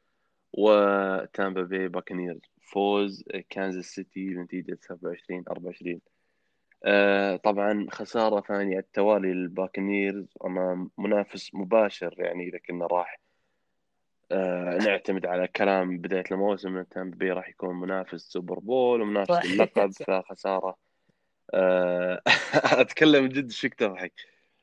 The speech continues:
Speaker 1: أتكلم جد، يعني إنه خسارة ثانية على التوالي وأمام منافس مباشر،
Speaker 2: آه،
Speaker 1: يعني زي
Speaker 2: بتكلم عن
Speaker 1: كانزاس سيتي.
Speaker 2: تامبا، آه، أول
Speaker 1: آه،
Speaker 2: شيء
Speaker 1: فإيش
Speaker 2: يعني
Speaker 1: رأيك
Speaker 2: عشان ما
Speaker 1: بتامبا؟
Speaker 2: الكل يتهمني وكذا. آه، ت-، توم يقدم، أي، أوكي،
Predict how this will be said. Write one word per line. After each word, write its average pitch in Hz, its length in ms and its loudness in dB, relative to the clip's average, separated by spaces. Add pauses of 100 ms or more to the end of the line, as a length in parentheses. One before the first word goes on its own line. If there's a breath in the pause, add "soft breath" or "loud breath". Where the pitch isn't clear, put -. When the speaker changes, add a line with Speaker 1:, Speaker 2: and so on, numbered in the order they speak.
Speaker 1:
أتكلم 127 560 2
جد، 117 320 -4
يعني 104 300 6
إنه 113 200 0
خسارة 120 480 0
ثانية 123 240 -4
على 104 100 -2
التوالي 120 420 -2
وأمام 120 480 -2
منافس 131 360 -2
مباشر، 131 580 0
Speaker 2:
آه، - 20 -2
Speaker 1:
يعني 90 280 -2
زي 196 120 2
Speaker 2:
بتكلم 180 200 -2
عن - 120 -12
Speaker 1:
كانزاس - 80 -20
سيتي. 143 360 -10
Speaker 2:
تامبا، 139 220 -10 (100)
آه، 139 300 -10
أول 151 240 -8
Speaker 1:
آه، 92 460 0
Speaker 2:
شيء - 20 -8 (120)
Speaker 1:
فإيش 98 340 0
Speaker 2:
يعني - 0 -
Speaker 1:
رأيك 107 320 2
Speaker 2:
عشان 143 300 -10 (100)
ما 98 360 -4
Speaker 1:
بتامبا؟ 92 360 -2
Speaker 2:
الكل 143 420 -14
يتهمني 139 580 -16
وكذا. 135 460 -16 (920)
آه، 139 40 -8 (140)
ت-، 147 440 -12
توم 180 220 0
يقدم، 147 360 -12 (400)
أي، 143 260 -6
أوكي، 139 420 -10